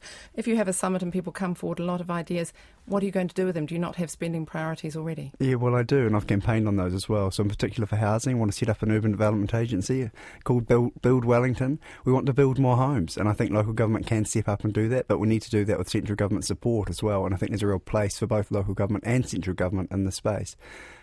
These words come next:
Speaker 2: Uh, I've got a rates rebate proposal for those seeking to build their first home. So we want to see new houses constructed 'cause we've got a real supply issue, not just in Wellington, across the entire country. But I wanna make sure that we don't become another Auckland and that Wellington's housing remains affordable. Uh, but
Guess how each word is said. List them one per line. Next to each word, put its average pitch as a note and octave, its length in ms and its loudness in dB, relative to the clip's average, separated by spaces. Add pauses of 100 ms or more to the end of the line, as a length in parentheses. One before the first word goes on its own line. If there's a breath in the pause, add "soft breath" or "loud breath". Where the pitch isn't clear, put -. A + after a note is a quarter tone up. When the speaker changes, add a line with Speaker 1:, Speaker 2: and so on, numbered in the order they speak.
(120 loud breath)
Speaker 2:
Uh, G#2+ 160 4
I've G#2+ 120 2
got A#2 120 2
a G#2 40 2
rates A2+ 320 2
rebate B2 320 2
proposal B2 440 -2
for A#2 140 -2
those G#2 300 2
seeking A#2 340 0
to G#2+ 60 -2
build G#2+ 220 0
their G2+ 80 0
first G2+ 320 -2
home. B2+ 320 0
So - 140 -4
we G#2 160 2
want G#2+ 160 0
to F#2+ 40 -4
see - 140 -2
new G#2+ 300 2
houses G2+ 360 0
constructed - 600 -2
'cause G#2 100 0
we've - 80 -8
got A2 140 0
a A2 40 0
real A2+ 140 2
supply G#2 380 -2
issue, G#2 260 0
not C#3+ 220 0
just A2 200 -4
in G2 120 2
Wellington, G#2+ 360 0
across G#2+ 360 -2
the A2+ 80 0
entire G2+ 280 0
country. G#2+ 400 -2
But - 140 -4
I G#2 40 2
wanna G#2+ 180 2
make G#2 180 -2
sure G#2 160 -2
that G2+ 80 -2
we G#2+ 140 0
don't G#2 160 -2
become A2+ 260 0
another F2 320 0
Auckland G#2 320 -4 (400 loud breath)
and G#2+ 80 -2
that G#2+ 80 0
Wellington's G#2 440 0
housing G#2 300 0
remains G2+ 380 0
affordable. A#2+ 540 -4 (600 loud breath)
Uh, A#2 180 2
but B2 260 2